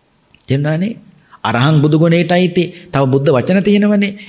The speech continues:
ඒ ඔක්කොම අරහං බුදු ගුණේ ගාවට ගේන්න පුළුවන්. ගෙනල්ලා ලස්සනට දේශනාව කරන්න පුළුවන්. ඒ කියන්නේ නියම නිරුක්තිය, නියම වචනේ, නියම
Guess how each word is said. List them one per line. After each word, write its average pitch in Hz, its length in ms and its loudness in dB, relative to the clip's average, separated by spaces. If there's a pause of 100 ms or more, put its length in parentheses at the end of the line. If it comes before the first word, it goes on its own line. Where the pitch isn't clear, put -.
ඒ 147 140 0
ඔක්කොම 202 600 2 (100)
අරහං 170 360 0
බුදු 180 180 2
ගුණේ 180 220 2
ගාවට 185 300 0
ගේන්න 127 280 0
පුළුවන්. 62 360 -6 (180)
ගෙනල්ලා 113 580 0 (380)
ලස්සනට 127 460 -2
දේශනාව 117 420 -4
කරන්න 104 240 -6
පුළුවන්. 107 200 -6
ඒ 117 60 0
කියන්නේ 190 360 -4 (500)
නියම 160 420 4
නිරුක්තිය, 139 640 0 (280)
නියම 156 320 2
වචනේ, 117 560 0 (160)
නියම 156 240 0